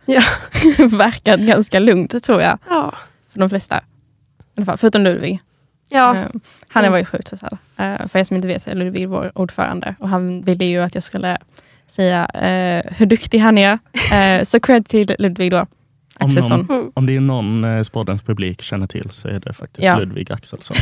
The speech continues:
Speaker 3: som har varit här
Speaker 1: <laughs> Ja.
Speaker 3: tre gånger och
Speaker 2: Ja.
Speaker 3: kanske kommer vara med i framtiden också.
Speaker 2: Oj, oj, oj.
Speaker 3: Ehm, men hur ofta träffas ni i styrelsen och hur ser det ut på en träff?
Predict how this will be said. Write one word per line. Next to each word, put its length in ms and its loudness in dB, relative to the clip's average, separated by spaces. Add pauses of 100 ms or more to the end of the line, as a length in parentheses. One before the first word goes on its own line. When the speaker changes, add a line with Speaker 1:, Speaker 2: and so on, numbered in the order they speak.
(120)
Speaker 3:
som 140 2
har 60 0
varit 220 0
här 80 0
Speaker 1:
<laughs> 0 -
Ja. 80 -2
Speaker 3:
tre 260 -4
gånger 420 -4 (200)
och 140 -2 (100)
Speaker 2:
Ja. 340 6
Speaker 3:
kanske 320 0
kommer 200 -4
vara 120 0
med 280 -2 (520)
i 80 -4
framtiden 400 -4
också. 200 -8 (280)
Speaker 2:
Oj, 80 -4 (140)
oj, 140 -6
oj. 360 -8
Speaker 3:
Ehm, 640 0
men 260 2
hur 240 -2
ofta 420 -6
träffas 420 -8
ni 120 0
i 60 0
styrelsen 680 -4
och 260 -2
hur 100 -2
ser 140 -4
det 80 -4
ut 360 -8
på 80 -6
en 100 -2
träff? 260 -16